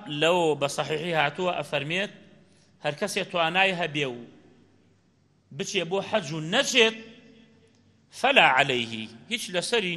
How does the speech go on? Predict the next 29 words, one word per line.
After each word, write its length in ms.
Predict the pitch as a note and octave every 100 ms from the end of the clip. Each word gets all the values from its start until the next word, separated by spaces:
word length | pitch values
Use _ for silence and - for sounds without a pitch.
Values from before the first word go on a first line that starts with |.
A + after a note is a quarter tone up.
| F#3+
نییە، 320 | C#3+ C3+ D#3+
«أن 80 | D3+
يموت 400 | C#3+ E3+ G3+ E3
يهودياً 640 | C#3 C#3 C#3+ C#3+ G#3 G#3+ G#3+
أو 120 | C#4
نصرانياً.» 580 | A3 A3+ C3 A#2 A2 - - _ _ _ _ _ -
کەیفی 300 | A#3+ E3+ D3
خۆیەتی، 360 | D#3+ B2+ B2+ C3+
بە 60 | D3+
یەهودی 360 | C#3+ D3+ D#3 G#3+
ئەمرێ، 240 | F3+ D#3+ C#3
بە 60 | C#3+
نەسرانی 380 | C#3 D3 C#3 C#3
ئەمرێ، 200 | D3 G#3
کەیفی 260 | A3 D3
خۆیەتی، 240 | C3 A2+ -
هیچ 120 | F#3 D#3+
لەسەری 300 | D#3 C#3 A#2+
نییە. 120 | G#2+ - _ _ _ _ _ _ _ _ _ -
ئەمە 160 | C#3 E3+
هەمووی 280 | D3 D#3 E3 - - - - C#3+
هەڕەشەیە 540 | C#3 C#3 D#3+ D#3 D3+ D#3 - - _ _ _ _
بۆ 80 | D3 F3+
ئەو 60 | D#3+
کەسانە. 260 | C#3 B2+ A#2+
و 100 | C#3+
عەبدوڵای 380 | F3 F3+ G#3+ G#3+
کوڕی 180 | G#3 E3
عەباس، 360 | D#3+ F3+ A3 A3